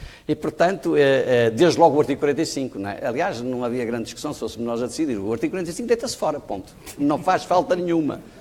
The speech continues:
O artigo quarenta e cinco não faz falta nenhuma. Eh, eh, podemos dizer, "Ah, bom, mas se formos ler o que está para trás, vamos lá encontrar alguma coisa." Enfim, eh, eh, eh, sem grande inteligência, eu diria, não faz falta nenhuma.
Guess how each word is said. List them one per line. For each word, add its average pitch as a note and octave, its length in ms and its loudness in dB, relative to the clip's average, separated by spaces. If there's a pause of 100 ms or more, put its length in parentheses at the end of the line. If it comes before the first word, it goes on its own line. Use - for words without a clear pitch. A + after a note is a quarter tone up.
(120)
O E3+ 60 -2
artigo E3+ 200 0
quarenta E3+ 80 0
e C3 60 -2
cinco E3+ 120 -2
não E3+ 100 0
faz F3+ 240 0
falta E3+ 320 -2
nenhuma. D3+ 480 0 (280)
Eh, B2+ 400 4
eh, G2+ 680 2 (180)
podemos D3+ 320 6
dizer, - 200 0
"Ah, G3+ 340 10
bom, G3 380 10
mas C#3+ 220 4
se D#3+ 180 2
formos G#3 460 6
ler G3+ 380 10
o C#3+ 60 4
que - 80 -6
está F3 180 2
para F#3 140 0
trás, - 220 4
vamos A3+ 220 0
lá A3+ 140 0
encontrar A3 520 0
alguma - 300 2
coisa." G2+ 560 2 (800)
Enfim, - 220 -4 (260)
eh, G2+ 240 -6
eh, G2 220 -6
eh, F2+ 240 -6 (200)
sem D3 460 0
grande G#2+ 560 -4
inteligência, G#2+ 720 -4
eu G#2 120 -4
diria, F#2 280 -6
não G2 100 -12
faz E2+ 160 -10
falta - 260 -10
nenhuma. C2 280 -14